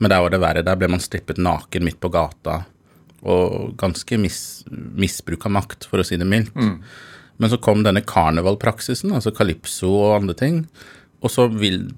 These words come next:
Speaker 1: gjorde det samme politiet som stoppet og strippet deg og skjendet deg på gata, måtte da plutselig være en slags dørvakter og omdirigere trafikk og så videre, mens hele London ble din festarena.
Speaker 2: <laughs>
Speaker 1: Altså, det er, altså, det er en fantastisk, liksom,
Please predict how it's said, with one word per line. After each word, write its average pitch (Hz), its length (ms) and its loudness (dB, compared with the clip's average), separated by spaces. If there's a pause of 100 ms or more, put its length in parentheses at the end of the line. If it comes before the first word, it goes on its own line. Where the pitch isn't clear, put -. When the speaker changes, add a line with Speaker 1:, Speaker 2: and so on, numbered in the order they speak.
Speaker 1:
gjorde 104 360 2
det 113 100 2
samme 87 500 0
politiet 98 540 0
som 113 120 -4
stoppet - 520 -6
og 95 200 -4
strippet - 460 -6
deg 104 360 2 (440)
og 107 100 2
skjendet 90 320 0
deg 85 180 2
på 101 100 -8
gata, 104 480 0 (440)
måtte 110 220 0
da 98 100 4
plutselig 95 400 -2
være 90 560 4
en 101 80 -2
slags - 380 -4
dørvakter 98 960 0
og 98 240 2
omdirigere 90 640 0
trafikk - 480 -2
og 92 60 0
så - 100 -4
videre, 92 240 2
mens 98 220 0 (160)
hele 85 320 4
London 85 380 2
ble 92 120 2
din 85 240 0
festarena. - 1900 0
Speaker 2:
<laughs> 120 80 4
Speaker 1:
Altså, 117 140 -2
det 107 120 6
er, 101 80 6
altså, 101 160 2
det 98 80 4
er 92 80 4
en 87 80 -8
fantastisk, - 840 -4
liksom, 92 360 0